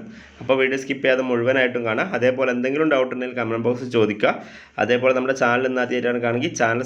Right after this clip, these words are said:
സബ്സ്ക്രൈബ് ചെയ്യാൻ മറക്കരുത്. കൂടുതൽ വീഡിയോസിനായിട്ട് ബെൽ ബട്ടൺ കൂടെ ഒന്ന് പ്രസ് ചെയ്ത് കൊടുക്കുക കേട്ടോ. അപ്പോൾ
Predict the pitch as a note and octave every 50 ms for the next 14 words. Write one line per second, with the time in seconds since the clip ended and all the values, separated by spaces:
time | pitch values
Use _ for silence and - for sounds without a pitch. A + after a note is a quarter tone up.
0 | - A#2 A2+ - - B2 A#2+ A#2+ A#2+ A#2+ A#2+ A#2+ A#2 A2+ B2+ B2 B2 B2 - B2+
1 | B2 A2+ A#2 A#2 A#2 A#2 A2+ A#2 A#2 A#2+ A#2+ A#2+ B2 - - - A#2 A#2 A2+ A#2
2 | A2+ A2+ A2+ A2+ A2+ A2 A2 C3+ D#3+ D#3 D#3 C3 - B2 A2+ G#2 G2 - - G2
3 | G2 - A2+ G#2+ A2 - - - - - - - - -